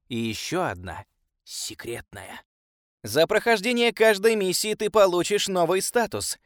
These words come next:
а вместе с ним суперсилы и новые знания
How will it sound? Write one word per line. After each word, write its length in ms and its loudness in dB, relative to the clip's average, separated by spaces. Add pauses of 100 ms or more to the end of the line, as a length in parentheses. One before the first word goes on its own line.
(140)
а 160 6
вместе 480 -2
с 100 -4
ним 260 -2
суперсилы 840 0 (120)
и 140 0
новые 500 2
знания 560 0